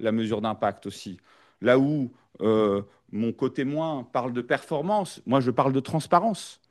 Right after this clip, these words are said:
L'entrepreneur social, euh, il est financé par beaucoup d'argent public et donc il doit la transparence. Donc voilà, mesure d'impact, pour nous, c'est une aventure, un petit, c'est un,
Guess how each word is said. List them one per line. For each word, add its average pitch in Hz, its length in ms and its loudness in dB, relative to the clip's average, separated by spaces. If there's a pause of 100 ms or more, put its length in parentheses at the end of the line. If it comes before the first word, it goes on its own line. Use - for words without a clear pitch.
(320)
L'entrepreneur 143 680 2
social, 170 680 2 (360)
euh, 110 420 2
il 135 180 0
est 139 60 4
financé 131 560 -2
par 120 200 -2
beaucoup 127 360 -2
d'argent 123 340 2
public 143 600 -4 (560)
et 143 120 4
donc 175 300 2
il 156 80 -6
doit 202 260 4
la 180 120 0
transparence. - 920 -6
Donc 113 180 -4 (200)
voilà, 104 360 0
mesure 117 340 -2
d'impact, 143 640 0
pour 117 180 -6
nous, 151 300 -2 (300)
c'est 135 260 0
une 123 140 4
aventure, 117 420 0
un 107 80 0
petit, - 160 -12
c'est 107 240 2
un, 104 160 2